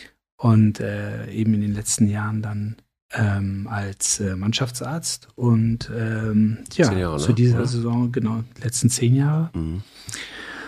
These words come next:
Speaker 1: Ja, und zu dieser Saison hat's dann mal von meiner Seite aus geheißen, äh, dass ich mal, äh, äh, ja, zurückschraube,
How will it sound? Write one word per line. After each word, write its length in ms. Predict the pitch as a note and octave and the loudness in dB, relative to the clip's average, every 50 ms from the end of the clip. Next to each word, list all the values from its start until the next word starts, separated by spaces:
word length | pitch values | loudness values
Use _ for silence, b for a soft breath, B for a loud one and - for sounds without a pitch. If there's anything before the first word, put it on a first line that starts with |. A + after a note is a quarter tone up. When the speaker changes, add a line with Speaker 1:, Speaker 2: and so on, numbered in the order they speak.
| B B B B B B _ - - _ _ | B B B B B B _ -18 -20 _ _
Speaker 1:
Ja, 140 | - G3 F#3 | 4 4 6
und 180 | C#3+ C3 A#2+ B2 | 6 6 4 2
zu 140 | - - C#3+ | 2 2 4
dieser 240 | A#2+ A#2+ A#2+ C3+ | 4 6 6 6
Saison 540 | C3 C#3+ D3+ C#3 D#3 E3+ F#3 G3 G#3 G#3 G#3 | 6 6 4 4 6 8 8 8 8 6 4
hat's 260 | - D#3 D3 - - | 0 -2 0 0 2
dann 220 | - E3 D#3 D#3 D3+ | 4 6 6 8 6
mal 260 | C#3+ D3 D3 D3 D3 | 6 4 4 2 2
von 240 | C#3 - - - C3+ | 0 -2 2 6 8
meiner 260 | C3 C3+ C#3 C#3+ C#3 | 8 10 10 8 6
Seite 360 | C3 C3 C3 C3 B2 - B2+ B2 | 4 2 -2 -4 -4 -2 -2 -2
aus 300 | A#2+ B2 B2+ A#2+ - - | 0 0 0 0 0 0
geheißen, 720 | C3+ A#2+ A#2 A#2+ B2 B2 - - - C3 B2 B2 B2 A#2 | 2 4 4 4 4 4 4 4 6 8 8 8 8 6
äh, 800 | - A2+ A#2 A2+ A2+ A2+ A2+ A2 A2+ A#2 A#2 A2+ A2 A2+ A2 A#2+ - - - | 4 2 0 -2 -2 -2 -4 -4 -4 -4 -6 -6 -6 -6 -6 -6 -8 -10 -6
dass 240 | - - A#2 - - | -4 -2 -2 0 0
ich 240 | B2 A#2 - - A#2+ | -2 -2 2 4 4
mal, 920 | A2 A2 G#2+ G#2+ G#2+ G#2+ G#2+ G#2+ G#2+ A2 A2 G#2+ G#2+ G#2+ A2 A2 A2 A2+ - - - - - - | 6 6 4 2 0 -2 -4 -6 -6 -6 -6 -6 -6 -8 -8 -8 -8 -10 -12 -14 -16 -16 -16 -6
äh, 140 | - - A#2 | 0 4 4
äh, 140 | G#2+ G#2 G#2 G#2 - | 4 4 2 2 2
ja, 240 | - B2 G#2 - - | 2 2 2 2 -2
zurückschraube, 840 | - - B2 A#2+ D3+ - - - - - C#3 C#3 C#3 C3+ C#3 C#3 C#3 | -2 2 4 4 4 4 4 0 0 2 0 0 2 2 2 0 0